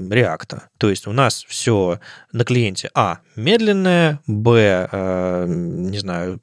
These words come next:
поисковикам недоступно, еще что-то такое. Давайте мы, э, быстренько слепим из этого строчку на сервере, отдадим в браузер, а потом уже, э, наполним, э, Реактом, гидрируем. А это решение с тех пор, в общем, та-, так и живет у нас.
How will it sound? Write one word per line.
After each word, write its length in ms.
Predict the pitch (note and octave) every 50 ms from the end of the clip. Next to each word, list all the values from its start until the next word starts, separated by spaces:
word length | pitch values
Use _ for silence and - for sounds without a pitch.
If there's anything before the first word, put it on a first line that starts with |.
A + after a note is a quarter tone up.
| - - G#2
поисковикам 500 | A2 G#2 - - - C3+ C3+ - A3 G#3
недоступно, 580 | F#3+ E3 D#3 C#3+ - - - C#3+ C3 - - G3
еще 220 | G3 - G3+ G3
что-то 260 | - - C#3+ C3 -
такое. 340 | - B2 - - B2+ A2 G#2+
Давайте 580 | G#2 - A2+ A#2 A#2 B2 D3 F#3+ G#3+ - - A#2+
мы, 240 | A#2+ C#3 C#3+ B2+ - - - - - _
э, 180 | - A#2+ A2 G#2+
быстренько 500 | G2+ G#2 A2 B2 C#3+ - B2 A#2+ - A2
слепим 360 | - - C3+ C3 - A#2 G#2 G#2+
из 40 |
этого 220 | G#2+ G#2 - G#2+ G#2+
строчку 420 | - - - G2 G#2 - - -
на 120 | G#2 G2+ G2+
сервере, 400 | - F3+ A3 C4 F3 C3 A#2+ G#2
отдадим 360 | G#2+ G#2+ G#2 G2+ C3+ F#3 G3+
в 60 | D3+
браузер, 400 | A#2+ G2 F2+ E2+ E2+ - - - -
а 80 | - A#2+
потом 420 | - A#2+ A#2 - - G#3 G#3+ F3+
уже, 640 | C#3 A#2 A2+ B2 C#3 D#3+ D#3+ D3+ C3+ A#2 G#2 G2 F#2+ - - - - _ -
э, 440 | F#2+ F#2 G2 F#2+ F#2 F#2 F#2 F#2 G#2
наполним, 800 | G#2 G#2 A2+ C3 - B2 B2 C#3 C#3 C3+ B2 A2+ G#2 G2 F#2+
э, 340 | F#2 F#2 F#2 F#2+ F#2+ G#2 G#2+
Реактом, 420 | A2 A#2 G2 F2 - - - F#2 G#2
гидрируем. 540 | A#2+ B2 A2+ A2+ G2 - - - G2+ A2 - -
А 440 | F2+ F2+ F#2 F#2 F2+ F2 F2 F2 -
это 340 | - - F#2+ G#2+ A2+ - D#3+
решение 300 | D#3+ - C#3 E3 F#3+ F#3+
с 40 |
тех 180 | - - - -
пор, 200 | - - C#3+ D3+
в 60 | A#2
общем, 260 | A#2+ C#3 - - C3+ - - -
та-, 120 | - F#2+
так 220 | - - - - A3
и 40 |
живет 420 | G3 E3+ C#3+ G#2+ E2+ E2 - - -
у 40 | A2+
нас. 300 | A2 A#2 - - -